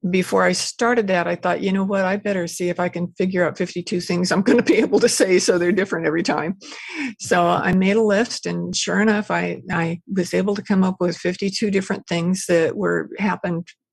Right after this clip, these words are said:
throughout the year that, that could help her deal with what was going on. And after I did that, made that list, I thought, "You know what? This is a, um, an outline for a book."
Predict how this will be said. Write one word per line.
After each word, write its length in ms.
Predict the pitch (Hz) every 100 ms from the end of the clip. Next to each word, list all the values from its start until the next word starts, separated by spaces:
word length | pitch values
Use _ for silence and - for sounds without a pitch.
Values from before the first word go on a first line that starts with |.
| -
throughout 500 | 247 262 226 190 -
the 80 | 175
year 340 | 165 165 185
that, 340 | 185 165 -
that 240 | 190 - -
could 220 | 190 -
help 360 | - 247 269 -
her 240 | - 160 185
deal 300 | 185 175 -
with 180 | 180 -
what 120 | -
was 180 | 185 -
going 260 | 170 170
on. 260 | 151 - - 190 - _ _ - - - - - - - _
And 460 | 240 214 220 220 214 - _ _ _ -
after 340 | 240 269 294
I 200 | 208 196 233 - 208 -
did 260 | 254 277
that, 260 | 170 160 202
made 180 | 202 202
that 140 | -
list, 260 | 262 269 190
I 80 |
thought, 180 | 196 175
"You 100 | 208
know 140 | 233 269
what? 380 | 311 190 180
This 240 | 226 247 -
is 200 | 214 202
a, 260 | 180 160 -
um, 440 | 202 180 175 190 190 _ _ _ _ -
an 100 | 196
outline 420 | 220 254 208 185
for 140 | - 175
a 80 | 190
book." 340 | 226 -